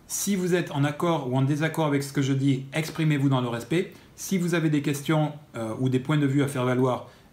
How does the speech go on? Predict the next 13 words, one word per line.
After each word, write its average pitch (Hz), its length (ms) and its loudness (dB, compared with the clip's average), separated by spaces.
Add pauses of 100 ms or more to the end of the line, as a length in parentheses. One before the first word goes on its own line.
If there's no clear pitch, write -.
euh, 104 220 -8
même 147 240 0
chose, 185 380 -2
exprimez-vous, 131 720 -2
toujours 127 260 0
dans 117 100 -2
le 104 60 -4
respect. 98 440 -4 (320)
Je 135 120 0
me 135 60 2
ferai 147 180 -2
un 139 120 2
plaisir 131 420 0